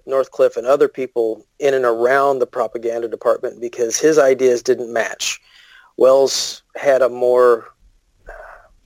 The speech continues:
convivial, t-, or not convivial, but he had a more, more fair-minded tone. And with the British at the time, it was like, the, the, being German was the least fashionable thing in the world. So anything that wasn't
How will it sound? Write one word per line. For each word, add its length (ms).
convivial, 560
t-, 220
or 120
not 160
convivial, 500
but 100
he 80
had 120
a 40
more, 360
more 120
fair-minded 800
tone. 540
And 340
with 120
the 40
British 360
at 60
the 60
time, 380
it 100
was 180
like, 220
the, 840
the, 360
being 160
German 280
was 100
the 60
least 240
fashionable 500
thing 200
in 60
the 60
world. 420
So 680
anything 760
that 140
wasn't 560